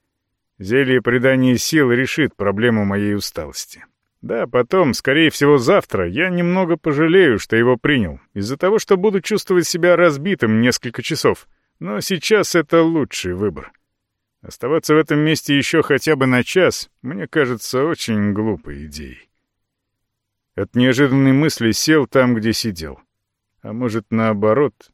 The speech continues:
именно здесь сейчас самое безопасное место во всём Лихолесье?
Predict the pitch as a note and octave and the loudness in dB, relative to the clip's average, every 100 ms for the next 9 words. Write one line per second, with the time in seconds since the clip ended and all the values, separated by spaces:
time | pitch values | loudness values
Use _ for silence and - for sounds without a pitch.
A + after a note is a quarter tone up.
0 | _ G#2+ A#2 C3 C3 B2+ B2 A2 G#2 D3+ | _ -4 0 2 2 2 0 -2 -2 0
1 | F#3 - G#3 D#3 A#2+ - D3 C#3+ C#3+ D3 | 0 -6 -2 0 0 0 0 2 2 2
2 | D3+ E3+ C3+ - C3 C#3 C#3+ A#2+ - A#2+ | 0 2 0 2 2 2 2 2 0 2
3 | C#3 - C3 B2+ - C#3+ A2+ - - | 0 0 0 0 0 0 0 -4 -10